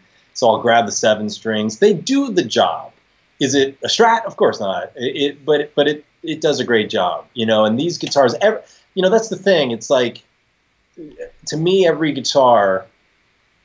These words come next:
and, and I only get guitars that have a unique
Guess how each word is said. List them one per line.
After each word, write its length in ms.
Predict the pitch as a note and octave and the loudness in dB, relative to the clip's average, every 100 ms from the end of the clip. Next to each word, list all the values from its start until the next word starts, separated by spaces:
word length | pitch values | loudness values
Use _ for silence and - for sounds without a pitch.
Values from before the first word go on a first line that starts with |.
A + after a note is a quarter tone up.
| _ | _
and, 180 | C3 C3+ B2+ | -4 -2 -2
and 80 | |
I 120 | B2 D#3 | 0 0
only 200 | D#3+ A#2 | 0 -4
get 440 | F#2 B2+ D#3 - | 0 0 0 -2
guitars 680 | A#3 - C3 B2+ G#2 F#2 F2 | -6 0 4 4 4 0 -2
that 240 | A2 G#2+ | -2 -2
have 400 | - A2 G#2+ G#2 | -6 -2 -2 -4
a 100 | A#2 | -8
unique 640 | G2+ F#2+ G#2 A2 G2+ - | -6 -6 -4 -4 -4 -12